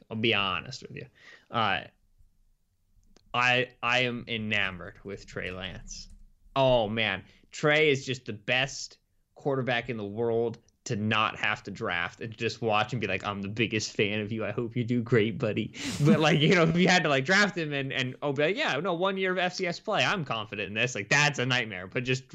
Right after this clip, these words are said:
here in my desk chair, like, "Ooh, Trey Lance, I love him." Uh, because of that, because of the difficulty of having, you know, we talk about degrees of confidence, how certain can I be that my evaluation on Lance is good? Uh,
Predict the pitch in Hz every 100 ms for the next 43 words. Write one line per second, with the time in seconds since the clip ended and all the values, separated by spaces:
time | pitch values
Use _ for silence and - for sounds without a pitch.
0 | 139 - 156 165 151 131 131 127 135 139
1 | - 196 208 127 156 285 - 202 196 196
2 | 185 175 170 175 - - - 135 127 127
3 | 123 - - - 151 131 196 160 110 101
4 | 95 - - - _ 127 143 139 147 131
5 | 127 107 127 131 127 123 123 127 120 107
6 | 120 117 110 107 107 113 107 127 123 110
7 | 107 113 110 104 101 110 104 98 98 -
8 | - - _ - - 143 156 151 139 -
9 | 156 143 139 135 120 113 101 117 113 104
10 | 104 104 104 110 107 113 104 101 104 104
11 | 90 - 107 117 135 _ - - - 117
12 | 107